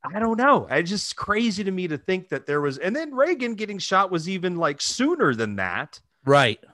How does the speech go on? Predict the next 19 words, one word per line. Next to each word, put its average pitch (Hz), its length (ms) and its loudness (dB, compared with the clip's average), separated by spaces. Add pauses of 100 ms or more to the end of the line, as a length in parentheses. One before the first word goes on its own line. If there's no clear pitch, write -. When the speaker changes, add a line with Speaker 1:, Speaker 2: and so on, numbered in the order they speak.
(160)
Speaker 1:
I, 233 200 4
it's 208 120 -2
just 208 180 -6
wild 185 500 4
to 160 60 -4
me 135 280 -4 (280)
in 135 140 6
the 139 180 0
era 180 240 8
that 143 180 4
we 135 160 6
live 151 240 6
in 160 220 0
now 156 600 2 (760)
to 147 120 2
think 160 360 0
about 131 400 0
that, 113 160 -8
like, 98 280 -8